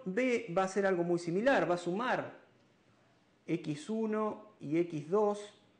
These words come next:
¿eh? acá, pero le va a restar uno. ¿Mm? Fíjense que X cero por uno positivo, ¿eh? estaría dando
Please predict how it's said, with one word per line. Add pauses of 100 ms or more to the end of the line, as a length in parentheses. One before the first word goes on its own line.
(160)
¿eh?
acá, (1120)
pero
le
va
a
restar
uno. (640)
¿Mm? (680)
Fíjense
que (280)
X
cero (400)
por
uno
positivo, (340)
¿eh?
estaría
dando